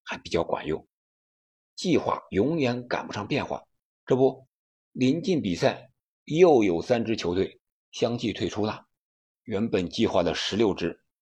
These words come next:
现在只有十三个队伍来到了巴西参赛。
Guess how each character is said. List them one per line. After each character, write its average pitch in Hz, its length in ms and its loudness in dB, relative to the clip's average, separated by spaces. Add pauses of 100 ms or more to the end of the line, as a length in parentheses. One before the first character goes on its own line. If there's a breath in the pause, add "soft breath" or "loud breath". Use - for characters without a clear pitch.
(100)
现 101 440 0
在 95 300 -2 (200)
只 87 340 -4
有 78 180 -2
十 - 240 -6
三 123 320 0
个 113 100 -2
队 90 140 -4
伍 64 240 -8 (120)
来 67 180 0
到 67 100 -2
了 58 100 -6
巴 - 160 -6
西 - 140 -14
参 - 180 -14
赛。 - 200 -16